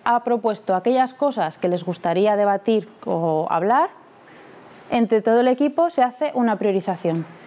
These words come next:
y llegáis a un acuerdo y las vais ordenando. Cuando están todas ordenadas, eh, ¿cuánto tiempo nos queda? ¿Tanto? Pues vamos a decidir cuánto tiempo vamos a dedicar a cada una de las, de las acciones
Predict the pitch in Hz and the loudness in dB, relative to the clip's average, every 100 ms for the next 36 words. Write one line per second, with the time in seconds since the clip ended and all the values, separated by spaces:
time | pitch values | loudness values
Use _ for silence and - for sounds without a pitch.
0 | - - - 208 185 180 185 214 214 208 | -20 -20 -8 -2 0 0 0 0 -2 0
1 | 254 311 269 208 202 196 180 170 160 156 | 0 0 0 0 -2 -2 0 0 0 -2
2 | 151 147 - - - - - - - - | -4 -8 -20 -20 -20 -20 -20 -20 -20 -20
3 | - 254 254 262 311 302 302 269 277 240 | -4 0 0 0 0 2 0 2 0 0
4 | 190 170 165 170 - - - - 214 226 | 0 0 0 -2 -12 -20 -20 -6 0 2
5 | 226 226 226 226 - - - - - 262 | 4 4 2 0 -6 -20 -20 -8 -2 0
6 | 262 269 254 247 - 180 170 170 165 - | 0 0 2 0 -2 -2 -2 -4 -8 -20
7 | - - - - - 285 302 294 185 165 | -20 -20 -20 -20 -6 0 0 0 -2 -4
8 | - - - - 202 202 214 226 247 254 | -14 -20 -10 -4 0 0 -2 -2 0 0
9 | 277 277 311 - - - - 254 233 233 | 0 2 0 -2 -14 -20 -6 -2 0 0
10 | - 226 233 233 240 226 220 226 262 254 | 0 2 0 0 0 0 2 0 0 0
11 | 214 196 190 190 185 180 165 160 170 - | 0 0 0 0 0 2 0 -2 -4 -12
12 | 247 202 185 202 196 202 214 208 208 | -8 -2 0 0 -2 -4 -2 -2 -2